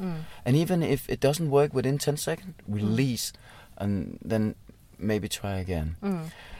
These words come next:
Speaker 2: Because if you apply it too long, you're not getting oxygen to the brain,
Speaker 1: Mm.
Speaker 2: and then a lot of things starts happening that you don't want to happen.
Speaker 1: Mm.
Speaker 2: But if you release it completely when people are,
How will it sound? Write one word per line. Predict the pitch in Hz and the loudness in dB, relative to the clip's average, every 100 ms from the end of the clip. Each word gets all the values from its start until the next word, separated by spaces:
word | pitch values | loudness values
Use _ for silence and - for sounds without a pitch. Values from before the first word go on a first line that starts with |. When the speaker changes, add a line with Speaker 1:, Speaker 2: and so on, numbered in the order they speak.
| - - | -14 -10
Speaker 2:
Because | 113 107 - | -4 -2 -2
if | - 127 127 | 0 2 4
you | 123 | 4
apply | 117 117 110 | 4 2 2
it | - - - - | 0 -8 -12 -2
too | 127 | 2
long, | 113 113 113 123 180 - - | 2 6 6 6 2 -2 -2
you're | 123 | 2
not | 120 123 | 4 4
getting | 117 110 110 - | 4 4 6 6
oxygen | 113 - 104 101 | 4 2 0 0
to | - | 0
the | 104 | -4
brain, | 85 98 151 214 | 2 4 4 0
Speaker 1:
Mm. | 190 175 165 - - - - | -4 -8 -8 -14 -20 -10 0
Speaker 2:
and | 113 110 104 | 2 4 4
then | 117 120 120 117 - - - - - | 4 4 2 -4 -18 -20 -20 -20 -8
a | 107 | 2
lot | 113 | 6
of | 123 | 6
things | - 113 104 | 4 2 4
starts | 95 92 | 2 2
happening | - 98 92 90 | 0 0 0 0
that | 85 | -2
you | 87 | 0
don't | 87 | 0
want | 82 58 | 2 0
to | - | -4
happen. | 92 82 73 69 - | -2 -2 -2 -4 -2
Speaker 1:
Mm. | 196 | 2
Speaker 2:
But | 110 92 | 2 2
if | - 110 | -2 -2
you | 120 | 2
release | 123 131 143 | 2 2 2
it | 139 - - - - | -2 -8 -20 -20 -8
completely | 110 - 123 117 | -4 -2 0 2
when | 104 104 | 2 2
people | 101 107 101 | 0 -2 0
are, | 101 | 0